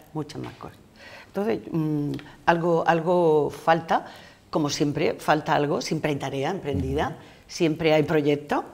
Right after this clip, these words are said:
Speaker 1: y, y bueno, creo que ya va siendo hora que se vayan viendo resultados de esos proyectos que con tanto interés se toma todo el mundo, la sociedad, el gobierno,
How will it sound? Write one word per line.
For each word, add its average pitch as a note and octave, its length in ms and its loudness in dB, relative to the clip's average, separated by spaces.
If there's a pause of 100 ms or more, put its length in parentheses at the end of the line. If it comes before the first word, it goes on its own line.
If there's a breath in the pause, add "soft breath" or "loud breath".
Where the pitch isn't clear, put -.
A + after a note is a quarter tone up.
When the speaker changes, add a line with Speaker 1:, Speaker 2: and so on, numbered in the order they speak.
(380 loud breath)
Speaker 1:
y, E3 400 4
y D#3 80 2
bueno, D3 300 0
creo E3 280 4
que D3 120 2
ya D3 140 2
va D#3 120 2
siendo D#3+ 280 -2
hora D#3+ 140 -2
que E3 80 -4
se D3 180 -4
vayan D3 480 0
viendo D3+ 300 -2
resultados D3 580 -6 (400 loud breath)
de C#3+ 160 -2
esos D3 200 -4
proyectos D3 420 -4
que E3+ 100 -10
con C3+ 100 -6
tanto C3+ 220 -8
interés D3 220 -4
se E3+ 100 -6
toma F#3+ 240 2
todo C3+ 120 -2
el C3 60 -4
mundo, F#3 280 0 (220 loud breath)
la C#3+ 100 -4
sociedad, D#3 680 4
el F3+ 80 4
gobierno, E3+ 540 0